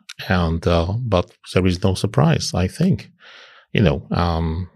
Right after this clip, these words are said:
I can say that, uh, since the onset and since, uh, uh, the visit of, uh, President Macron in, here in Australia in two thousand eighteen, when he outlined our French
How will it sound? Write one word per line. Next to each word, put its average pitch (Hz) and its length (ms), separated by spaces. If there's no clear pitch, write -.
I 85 80
can 85 260
say 92 280
that, 85 420
uh, 82 100
since 87 360
the 90 80
onset - 560
and 92 260
since, - 400
uh, 95 140
uh, 82 100
the 82 140
visit - 340
of, - 260
uh, 85 100
President 85 380
Macron 87 680
in, 85 160
here 85 320
in 80 100
Australia 95 600
in 80 100
two 95 120
thousand 85 340
eighteen, 82 500
when 85 140
he 90 180
outlined 82 520
our 82 200
French - 500